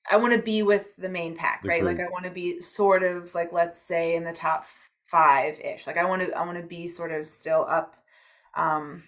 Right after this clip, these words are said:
Speaker 1: in front-ish, but I, I really, even though I get a good warm-up in,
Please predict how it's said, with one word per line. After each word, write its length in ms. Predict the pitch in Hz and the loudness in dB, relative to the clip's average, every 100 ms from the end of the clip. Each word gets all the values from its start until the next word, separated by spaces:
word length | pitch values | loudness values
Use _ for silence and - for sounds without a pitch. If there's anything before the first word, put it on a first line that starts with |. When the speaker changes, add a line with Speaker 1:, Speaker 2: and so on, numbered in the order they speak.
| _ _ _ _ | _ _ _ _
Speaker 1:
in 220 | 170 175 | -6 -6
front-ish, 920 | 165 - 175 190 240 - - 254 262 | -8 0 2 4 0 -2 0 0 0
but 160 | - 185 | 2 6
I, 400 | 180 165 156 - - | 8 8 4 0 0
I 260 | 180 180 170 | 2 0 -2
really, 720 | 180 185 185 190 185 180 - _ _ _ | 0 2 2 0 -4 -6 -12 _ _ _
even 220 | 190 208 214 | 0 4 6
though 120 | 202 | 8
I 120 | 196 | 6
get 140 | 190 | 4
a 40 | 185 | 0
good 180 | 185 175 | -4 -2
warm-up 420 | 170 175 185 208 | -4 -2 -4 -2
in, 380 | 202 202 208 | -2 0 -4